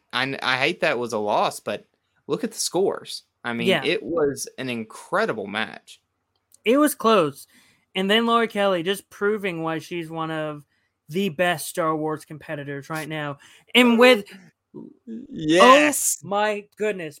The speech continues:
Speaker 2: Brian, you took the words right out of my mouth. Laura with the freaking Joker promo at the very beginning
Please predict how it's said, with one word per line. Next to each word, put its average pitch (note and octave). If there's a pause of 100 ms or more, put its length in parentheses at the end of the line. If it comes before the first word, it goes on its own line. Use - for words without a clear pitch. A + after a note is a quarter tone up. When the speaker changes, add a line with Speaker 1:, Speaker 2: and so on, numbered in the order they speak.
(100)
Speaker 2:
Brian, A3 (140)
you A3
took A#3
the F#3+
words F#3+
right F#3
out F#3
of E3+
my E3
mouth. D3+ (600)
Laura D4 (380)
with G3+
the G3+
freaking C4
Joker G#3
promo E3
at F3
the F3+
very F#3
beginning E3+